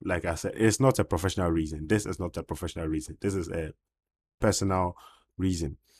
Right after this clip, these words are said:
All right. It's like, yo, I came to do my work. Why should I care? Why should I care about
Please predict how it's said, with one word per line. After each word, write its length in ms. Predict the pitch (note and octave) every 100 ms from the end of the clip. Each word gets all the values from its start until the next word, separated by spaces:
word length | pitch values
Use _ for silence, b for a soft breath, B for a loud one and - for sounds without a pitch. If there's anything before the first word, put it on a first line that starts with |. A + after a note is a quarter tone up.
| b b _
All 80 | F2
right. 220 | E2+ E2+ -
It's 120 | G2+
like, 220 | A2+ G#2 G2+
yo, 380 | A#2 E2+ D2 - _
I 140 | - G2
came 240 | - B2
to 120 | - E2+
do 120 | F#2+
my 200 | F2+ D#2+
work. 240 | D#2+ D#2 -
Why 240 | F#2 G2
should 220 | F#2 E2+
I 120 | F2
care? 440 | E2+ - - F2+ F2+
Why 180 | G2 G2+
should 180 | G2 F2+
I 100 | F2+
care 300 | - F#2+ E2+
about 460 | D#2+ E2+ E2 -